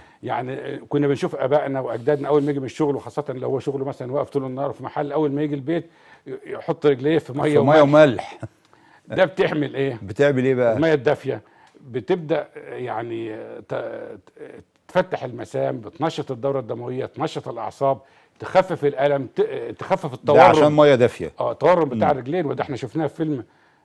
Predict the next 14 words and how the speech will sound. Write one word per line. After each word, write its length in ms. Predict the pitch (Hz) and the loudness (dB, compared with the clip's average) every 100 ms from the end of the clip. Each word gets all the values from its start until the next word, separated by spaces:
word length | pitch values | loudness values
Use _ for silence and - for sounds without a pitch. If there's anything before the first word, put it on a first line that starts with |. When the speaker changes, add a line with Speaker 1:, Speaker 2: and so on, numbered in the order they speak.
| - - | -20 -20
Speaker 1:
آه، 300 | - - 95 | -18 -16 -12
السيد 360 | - 165 135 | 2 2 4
قشطة. 300 | 156 147 147 | 2 2 2
Speaker 2:
آه، 400 | 139 113 110 110 | 2 2 0 -2
أفلام 240 | 107 131 143 | -4 -2 -2
كتير، 320 | 127 139 165 143 | -2 0 2 4
آه، 20 | |
Speaker 1:
<laughs> 20 | |
أفلام 120 | 135 | 6
Speaker 2:
نعم، 140 | 175 160 | 4 4
الأفلام 120 | - | 2
Speaker 1:
كتير. 180 | 208 - | 4 4
Speaker 2:
القديمة، 300 | 117 143 113 | 2 0 -2
آه. 260 | 98 90 | -4 -6